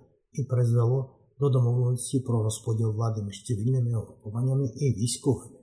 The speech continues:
Протестувальники також вийшли на вулиці Маніли, щоб продемонструвати проти присяги Фердинанда Маркоса Джуніора як нового президента Філіппін.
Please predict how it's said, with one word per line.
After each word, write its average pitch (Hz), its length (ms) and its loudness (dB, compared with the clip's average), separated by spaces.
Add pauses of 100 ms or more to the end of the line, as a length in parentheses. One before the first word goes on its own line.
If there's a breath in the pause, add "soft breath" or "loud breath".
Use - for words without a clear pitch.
(240)
Протестувальники 127 800 2
також 127 380 0
вийшли 127 340 2
на 120 100 6
вулиці 117 400 2
Маніли, 131 380 4
щоб - 260 -4
продемонструвати 120 920 0
проти 127 380 -2 (420)
присяги 123 560 2
Фердинанда 117 680 2
Маркоса 113 480 0
Джуніора 120 600 2
як 117 140 0
нового 120 320 2
президента 113 580 -2
Філіппін. 123 480 0